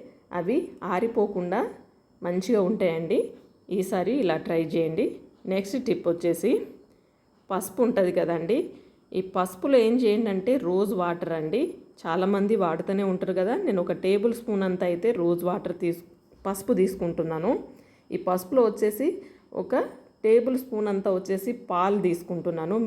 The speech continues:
మిల్క్ అండి. దీన్ని మంచిగా మిక్స్ చేసుకోవాలి. ఒక టేబుల్ స్పూన్ అయితే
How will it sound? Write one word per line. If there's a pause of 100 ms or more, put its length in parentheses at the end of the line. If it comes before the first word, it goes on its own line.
మిల్క్
అండి. (920)
దీన్ని
మంచిగా
మిక్స్
చేసుకోవాలి. (1700)
ఒక (120)
టేబుల్
స్పూన్
అయితే